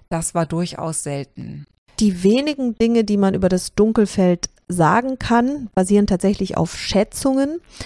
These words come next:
Speaker 2: So schätzte die International Labour Organization, ilo,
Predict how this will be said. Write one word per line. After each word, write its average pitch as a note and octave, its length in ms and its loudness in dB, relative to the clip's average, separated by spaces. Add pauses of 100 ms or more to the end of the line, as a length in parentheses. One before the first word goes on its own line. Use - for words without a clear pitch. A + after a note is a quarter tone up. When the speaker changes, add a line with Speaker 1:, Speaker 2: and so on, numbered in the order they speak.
(180)
Speaker 2:
So - 220 2
schätzte G3+ 680 2
die F3+ 340 2
International F3 720 -2
Labour G#3+ 340 2
Organization, G#3 840 2
ilo, G3 400 4